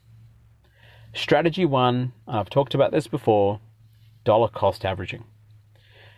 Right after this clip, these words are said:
If you keep investing in a bear market, weekly or fortnightly, regular investments, it'll end up buying more stocks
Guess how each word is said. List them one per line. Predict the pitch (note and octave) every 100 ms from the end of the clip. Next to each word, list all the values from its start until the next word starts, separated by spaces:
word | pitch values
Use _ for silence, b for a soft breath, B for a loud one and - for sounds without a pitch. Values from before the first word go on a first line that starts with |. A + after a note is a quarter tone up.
| b b
If | D3
you | D3
keep | - C4+ D#4
investing | C4 D#3 D#3+ - D3+
in | B2+
a |
bear | G2+ A2 B2
market, | A2 F#2+ F#2+ G#2 - _ _ _ _ _ _ _ _ -
weekly | A#2+ C3 - C3 C3 B2+
or | F#2+
fortnightly, | - C#3 C3 C3 A2+ A2+ A#2 A2+ - _ _ -
regular | G#2 D3+ F3+ F3+ D3+
investments, | G#2 G#2 - G#2 G2+ - _ _ _ _ _ _ _ -
it'll | E3 E3+
end | F#3 A#3
up | A#3+ F3+
buying | C#3+ C3+ C3+
more | B2 B2+
stocks | - - A#2+ - -